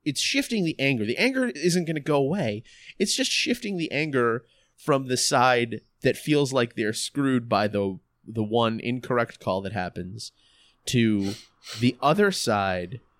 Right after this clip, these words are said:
who is now going to be furious that they're, you know, that the call was overturned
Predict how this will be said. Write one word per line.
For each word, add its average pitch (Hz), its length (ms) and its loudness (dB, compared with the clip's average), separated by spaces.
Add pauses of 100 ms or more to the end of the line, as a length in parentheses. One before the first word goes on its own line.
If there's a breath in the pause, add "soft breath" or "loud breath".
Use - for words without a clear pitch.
(320)
who 123 320 6
is 101 240 -2
now 123 240 4
going 131 220 0
to 104 40 0
be 104 160 -4
furious 107 960 0 (400)
that 104 520 2 (680)
they're, 101 580 0
you 101 140 -12
know, 87 240 -12 (140)
that 98 200 -6 (300)
the 117 80 -6
call 123 280 2
was 104 200 -2
overturned 110 800 -2